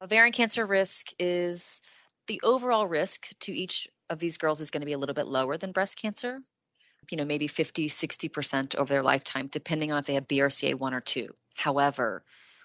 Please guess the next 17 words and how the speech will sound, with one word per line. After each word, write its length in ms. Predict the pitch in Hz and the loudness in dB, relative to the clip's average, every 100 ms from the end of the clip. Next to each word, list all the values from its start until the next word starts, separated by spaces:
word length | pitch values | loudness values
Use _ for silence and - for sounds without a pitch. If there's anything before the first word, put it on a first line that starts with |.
| - | -8
we 120 | 156 - | -8 -4
cannot 340 | - 165 151 - | 0 4 4 4
screen 460 | - 151 147 151 | 4 2 -2 -2
very 240 | 143 135 131 | 2 2 4
well 180 | 135 123 | 2 2
for 320 | 135 131 135 | 0 -2 -2
ovarian 300 | 135 131 131 | 0 0 0
cancer, 400 | - 120 - 127 | -4 -4 -2 0
and 200 | - 143 | 0 2
we're 80 | 110 | 4
also 280 | 156 175 | 4 4
not 260 | 156 151 151 | 4 4 4
as 140 | 147 | 4
good 180 | - 139 | 4 2
at 240 | - 135 - | 2 0 2
treating 380 | - 143 135 | 2 2 -4
it. 260 | 110 - | -6 -10